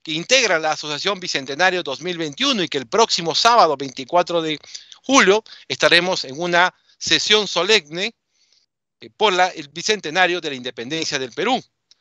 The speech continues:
Saludamos al doctor Guillermo Ruiz Caro, Willy Sacio, Wilder Calderón, Harold Alba, Víctor López,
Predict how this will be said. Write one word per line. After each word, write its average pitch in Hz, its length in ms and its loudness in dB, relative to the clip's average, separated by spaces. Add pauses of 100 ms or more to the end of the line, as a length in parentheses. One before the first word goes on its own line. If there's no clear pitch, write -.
(120)
Saludamos 180 760 4
al 131 200 -4
doctor 143 280 -4
Guillermo 165 500 4
Ruiz 156 220 -2
Caro, 202 420 4 (440)
Willy 180 440 0
Sacio, 175 560 0 (340)
Wilder 202 380 -4
Calderón, 156 500 0 (200)
Harold 202 280 4
Alba, 165 380 2 (300)
Víctor 165 400 0
López, 175 580 0